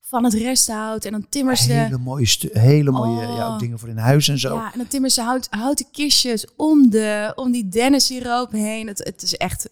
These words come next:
Speaker 1: echt prachtig.
Speaker 2: Een hele lekkere, hele lekkere siroop is het ook. Je
Speaker 1: Ja.
Speaker 2: verwacht het niet van een den of een spar in dit geval, eerlijk gezegd. Ehm, maar, eh, nou ja, het was best lekker, ja.
Speaker 1: Ja, maar dus inderdaad, ik ben het helemaal met je eens. Ik ken Ma-, Maidi ook al, eh, al een aantal jaar. Ik werk ook heel graag met haar.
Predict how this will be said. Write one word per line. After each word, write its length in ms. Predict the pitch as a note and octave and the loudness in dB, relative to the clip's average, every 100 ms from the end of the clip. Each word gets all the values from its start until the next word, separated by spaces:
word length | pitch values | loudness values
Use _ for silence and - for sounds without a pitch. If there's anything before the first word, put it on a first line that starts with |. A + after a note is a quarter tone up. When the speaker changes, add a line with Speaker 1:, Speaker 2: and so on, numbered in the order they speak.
| - | -12
Speaker 1:
echt 240 | F#3 - - | -12 -14 -10
prachtig. 460 | G3 G3 - - | -4 -4 -2 2
Speaker 2:
Een 80 | B2+ | 4
hele 300 | A2+ D3 E3+ | 6 4 0
lekkere, 640 | C#3 D3 - D#3 C#3 C3 - | -2 -2 2 4 6 4 4
hele 280 | B2 D3 | 4 8
lekkere 360 | A#2+ B2+ - A#2+ | 8 6 2 0
siroop 480 | - A2 F#2+ F2 - | 2 4 4 2 0
is 100 | - | -4
het 140 | - | -2
ook. 180 | F2 G2 | -4 2
Je 100 | A#2 | 2
Speaker 1:
Ja. 100 | G3+ | 4
Speaker 2:
verwacht 340 | G3+ E3 F3 - | 4 4 2 -8
het 140 | - | -8
niet 240 | C3+ G3 | -6 -6
van 280 | - D3 C3 | 0 4 6
een 320 | B2 C3 - _ _ _ _ G2 F#2 | 6 2 -6 _ _ _ _ -20 -4
den 360 | G#2 G#2+ C#3+ | 2 4 4
of 140 | F3+ G2+ | 2 -4
een 80 | F#2 | -8
spar 300 | - G2 G2 | -6 -6 -6
in 80 | |
dit 160 | A#2 B2+ | -6 -8
geval, 320 | A2 G#2+ G#2 | -8 -8 -6
eerlijk 220 | G#2+ G#2 | -10 -14
gezegd. 320 | - G#2 - - - - - | -10 -10 -12 -18 -20 -20 -4
Ehm, 400 | C#3+ C3+ B2+ B2 B2 - | 2 4 4 0 -6 -6
maar, 340 | B2 B2 A#2 | -4 -2 -4
eh, 80 | A2+ | -2
nou 300 | A2 A#2 A2 | -4 -2 -2
ja, 80 | F2+ | -2
het 120 | - | -2
was 100 | C#3+ | -4
best 160 | C3 | -4
lekker, 200 | C3 - - | -8 -8 -8
ja. 160 | - _ | -10 _
Speaker 1:
Ja, 180 | A3+ A#3 - - - - | -12 -10 -12 -18 -10 0
maar 140 | A3 | 2
dus 200 | C4+ C4+ | 4 2
inderdaad, 400 | C4 B3 C4+ D4 | 0 -2 0 0
ik 60 | B3 | -2
ben 80 | |
het 100 | A#3 | -4
helemaal 200 | A#3 C#4+ | 0 2
met 140 | B3+ A#3+ | 0 -2
je 80 | A#3+ | -4
eens. 280 | C4 C4+ | -4 -4
Ik 120 | - - | -6 -6
ken 160 | C4 | -4
Ma-, 120 | B3 - | -4 -4
Maidi 360 | A3 A#3+ A#3 | -6 -4 -6
ook 160 | A#3 - | -6 -4
al, 220 | A#3+ A#3+ | -6 -4
eh, 140 | A3+ A3 | -6 -4
al 120 | A3 | -6
een 80 | A#3 | -6
aantal 260 | - G3 A#3 | -8 -8 -8
jaar. 320 | A3 G#3+ A3+ | -8 -8 -10
Ik 140 | G#3+ | -12
werk 200 | G#3 A3 | -10 -10
ook 100 | A3 | -8
heel 140 | A3 A3 | -6 -6
graag 300 | - G#3+ A#3 | -6 -6 -4
met 140 | A3+ | -4
haar. 260 | G#3 G#3+ | -6 -8